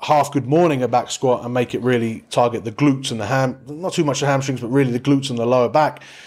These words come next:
Um, overall, there are so many differences. You could also, it depends on how low you go. Um, and then the other thing I sort of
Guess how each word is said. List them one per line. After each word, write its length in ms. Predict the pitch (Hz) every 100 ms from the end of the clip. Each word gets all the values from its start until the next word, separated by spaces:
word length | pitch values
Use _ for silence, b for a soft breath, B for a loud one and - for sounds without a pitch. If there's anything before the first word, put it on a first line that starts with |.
| B B
Um, 460 | 127 123 107 98 90 _ b b b b b _ _ _
overall, 720 | 165 180 160 165 170 170 160 - _ -
there 120 | 147
are 60 | 143
so 160 | 175
many 140 | 160 151
differences. 420 | 151 143 151 135
You 60 |
could 140 | 139 143
also, 340 | 139 139 120 _ _ -
it 160 | -
depends 400 | - 135 131 123
on 120 | 120 107
how 200 | 127 110
low 300 | 110 175 190
you 160 | 190
go. 420 | 180 202 190 180 - B B B -
Um, 480 | 139 127 120 107 - _ _ _ _ -
and 160 | 165
then 360 | 170 160 151 139 _ -
the 80 | 170
other 120 | 202
thing 180 | 202 156
I 140 | 147
sort 380 | 135 - 139
of 60 | 123